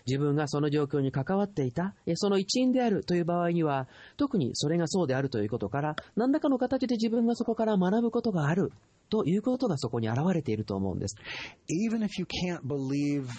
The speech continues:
Speaker 2: in the highest concept of "I create my reality," certainly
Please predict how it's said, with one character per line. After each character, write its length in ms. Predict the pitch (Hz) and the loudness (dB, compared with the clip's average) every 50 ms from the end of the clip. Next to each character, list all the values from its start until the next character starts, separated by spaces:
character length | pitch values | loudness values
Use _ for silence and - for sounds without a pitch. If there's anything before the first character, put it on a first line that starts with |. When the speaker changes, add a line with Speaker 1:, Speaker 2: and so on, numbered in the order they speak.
| - - - | -10 -8 -6
Speaker 2:
in 120 | 139 131 | -4 -4
the 80 | 120 120 | -4 -6
highest 400 | 120 - - 139 - 135 135 123 - - - - | -6 -6 -4 -4 -2 -2 -4 -4 -6 -8 -8 -6
concept 580 | - 139 135 135 - - 131 117 - - 123 | -4 -4 -4 -4 -4 -4 -6 -6 -6 -6 -6
of 140 | 113 107 - - - | -6 -6 -8 -10 -10
"I 240 | 107 113 123 127 | -8 -6 -6 -6
create 460 | 123 - - 135 123 120 113 110 - - | -6 -6 -6 -4 -4 -4 -4 -4 -6 -6
my 200 | 107 104 104 101 | -4 -4 -4 -4
reality," 600 | 98 101 101 101 101 110 117 117 110 101 87 80 - - - - - - - | -4 -4 -4 -4 -4 -4 -4 -4 -4 -4 -6 -8 -8 -8 -8 -6 -6 -4 -4
certainly 520 | 196 208 196 - 127 123 95 71 57 - | -4 -4 -4 -4 -6 -4 -4 -6 -8 -10